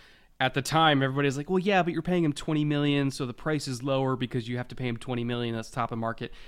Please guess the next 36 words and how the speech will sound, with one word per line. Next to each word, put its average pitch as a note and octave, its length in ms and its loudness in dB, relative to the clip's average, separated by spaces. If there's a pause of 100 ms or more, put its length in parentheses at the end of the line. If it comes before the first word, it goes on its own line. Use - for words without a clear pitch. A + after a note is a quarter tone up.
(120)
The B2+ 60 -12
top F#3 240 2
of C#3 40 -4
the A#2+ 60 -2
market A#2+ 400 0 (280)
lasted A2+ 420 0
for, G#2+ 120 -10
like, F2+ 180 -10
forty-eight G#2+ 500 -4
hours F2 320 -8
after - 200 -8
that - 140 -10
trade, - 240 -12 (640)
'cause A2+ 140 -2
then A2+ 140 -2
Christian - 280 -8
Kirk E3 220 -4
got C#3+ 200 0
paid, C3+ 380 0
and A#2 180 -6
then A#2+ 140 -2
all B2+ 220 0
the B2 160 0
other, B2+ 260 2
like, G#2+ 280 -6
actual D3+ 580 -4
wide D3+ 220 -2
receiver E3 320 -4
ones E3 340 -2
saw D3 160 0
Christian D3+ 340 -8
Kirk E3+ 220 -6
get E3 140 -10
paid F3+ 140 -2
and D3+ 120 -2
said, A#2+ 220 -2